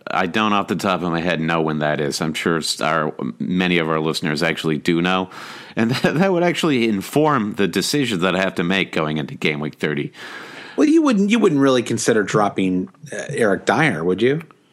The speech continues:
Speaker 1: No, I mean, and I have to make two transfers to field a full eleven going into game week thirty.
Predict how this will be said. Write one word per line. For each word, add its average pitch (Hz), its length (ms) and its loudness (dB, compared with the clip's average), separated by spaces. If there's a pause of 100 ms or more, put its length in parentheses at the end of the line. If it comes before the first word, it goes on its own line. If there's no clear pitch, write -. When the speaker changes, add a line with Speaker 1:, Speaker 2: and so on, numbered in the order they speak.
(560)
Speaker 1:
No, 120 500 4
I 90 120 -4
mean, 120 200 2
and 113 480 0 (140)
I 120 160 2
have 131 340 0
to 123 160 0
make 101 300 0
two 113 180 -2
transfers 107 680 0
to 101 100 -2
field 98 320 0
a - 20 0
full 101 320 0
eleven 110 380 0
going 110 320 0
into 110 160 -2
game 113 240 0
week 107 160 -2
thirty. 131 460 0